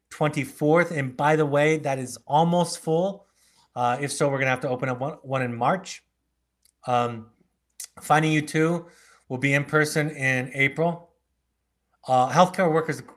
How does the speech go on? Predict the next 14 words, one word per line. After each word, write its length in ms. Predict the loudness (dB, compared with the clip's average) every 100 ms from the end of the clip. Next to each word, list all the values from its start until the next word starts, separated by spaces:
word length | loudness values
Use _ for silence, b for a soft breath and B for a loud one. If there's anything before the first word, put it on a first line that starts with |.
| _
good 160 | -2 0
news 240 | 0 -2
for 160 | -4 2
us, 200 | 2 2
healthcare 380 | -2 0 0
workers 280 | 0 -4 -6
in 60 | -4
Utah 460 | -4 0 -2 -2 b b b b -10
are 100 | -2
now 160 | -2
getting 260 | -2 -4 -4
the 60 | -2
vaccine. 480 | -4 -4 -8 -6
So 380 | -6 -4 -4 -8